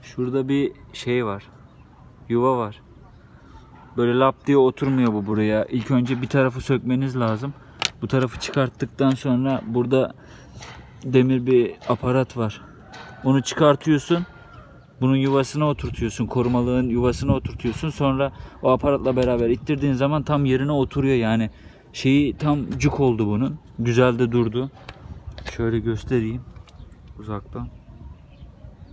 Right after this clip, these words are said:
Cidden şekil şemal olarak efsane. Ben bayağı beğendim. Şimdi şu vidalarını sıkacağım.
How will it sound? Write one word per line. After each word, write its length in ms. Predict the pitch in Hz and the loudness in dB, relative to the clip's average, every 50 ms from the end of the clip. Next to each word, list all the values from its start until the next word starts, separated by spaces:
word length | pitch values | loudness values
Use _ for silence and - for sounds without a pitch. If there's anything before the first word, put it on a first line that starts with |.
| - - - - - | -20 -20 -20 -20 -20
Cidden 340 | - - - - 113 107 | -20 -20 -18 -12 -12 -12
şekil 380 | 107 - - 107 101 - - 110 117 - - - | -12 -10 -12 -12 -12 -12 -12 -14 -14 -16 -20 -20
şemal 400 | - - 120 104 104 113 113 110 | -16 -12 -12 -10 -10 -10 -10 -10
olarak 360 | 110 104 101 107 110 120 123 - - - - - - - - - - - - - - - - - - | -12 -12 -12 -12 -14 -14 -16 -18 -20 -20 -20 -20 -20 -20 -20 -20 -20 -20 -20 -20 -20 -20 -20 -14 -12
efsane. 580 | 104 101 95 - - - 104 101 101 104 101 98 - - - - - - - - - - - - - - | -10 -10 -10 -10 -12 -12 -12 -10 -10 -12 -12 -14 -16 -18 -20 -20 -20 -20 -20 -20 -20 -20 -18 -18 -16 -14
Ben 160 | 95 95 98 | -14 -10 -8
bayağı 280 | 98 104 107 104 104 104 | -6 -6 -4 -4 -4 -4
beğendim. 380 | 107 104 101 101 98 98 98 - - - - - - - - - - - - - - - - - - - - - - - - - - - - - - | -6 -6 -6 -6 -8 -12 -14 -16 -18 -18 -18 -20 -20 -18 -18 -18 -16 -16 -18 -18 -20 -18 -18 -18 -18 -18 -18 -20 -20 -20 -20 -20 -20 -20 -20 -18 -12
Şimdi 220 | - - 120 120 | -8 -6 -4 -4
şu 200 | - - 135 123 | -2 -2 -2 0
vidalarını 480 | 123 123 123 127 123 127 127 127 131 131 | 0 2 2 2 2 2 2 0 -2 -4
sıkacağım. 480 | - - - - 117 104 123 131 139 | -6 -8 -6 -4 -4 -2 -2 -4 -4